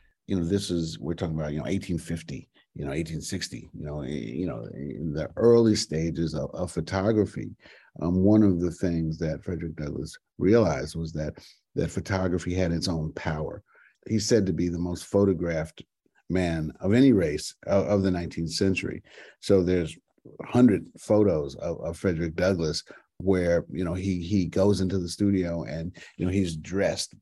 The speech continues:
beautifully and, and, um, you know, he's just staring at the camera and he's, he's all, it's almost like, you know, through his eyes, he's daring you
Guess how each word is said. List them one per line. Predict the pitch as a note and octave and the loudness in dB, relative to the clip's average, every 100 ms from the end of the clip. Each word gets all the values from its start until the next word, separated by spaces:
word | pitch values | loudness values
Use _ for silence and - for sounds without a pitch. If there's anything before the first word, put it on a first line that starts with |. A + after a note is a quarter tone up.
| - | -6
beautifully | - G2 F2 E2+ F2 E2+ | 0 0 0 -4 -2 -2
and, | E2 D#2+ | -2 -6
and, | - D2+ D#2+ D#2+ | -8 -8 -8 -6
um, | B1+ B1+ - - - - _ | -8 -10 -14 -18 -20 -20 _
you | F2+ | -8
know, | D#2+ | -6
he's | D#2+ F#2 D#2+ | -4 -4 -4
just | - F2 - - _ | -4 -2 -2 -6 _
staring | - A2 G2+ G2 F#2 | 0 2 2 0 -2
at | D#2+ | -6
the | E2 | -10
camera | - G2+ F2 F2 D#2 | -6 -4 -2 -2 -4
and | C#2+ D2+ | -6 -10
he's, | F2+ F#2 E2 D2+ - - | -8 -8 -8 -8 -10 -12
he's | F#2 E2 | -8 -6
all, | E2 D#2 | -4 -4
it's | E2+ F2 D#2+ | -4 -6 -4
almost | F#2 G2+ G2 F#2+ | -2 -2 -2 -2
like, | F2 F2 - - - - | -4 -4 -8 -20 -16 -8
you | F2 | -6
know, | |
through | - B2+ A2+ | -2 2 4
his | G2+ D#2+ | 4 2
eyes, | D2+ G2+ F#2 E2+ E2+ | -2 0 0 -2 -6
he's | G2+ F#2+ D#2+ | -4 -4 -4
daring | D#2+ A2+ A2 B2 A2 | -2 0 4 4 4
you | F#2 D#2 C2+ | 2 -2 -6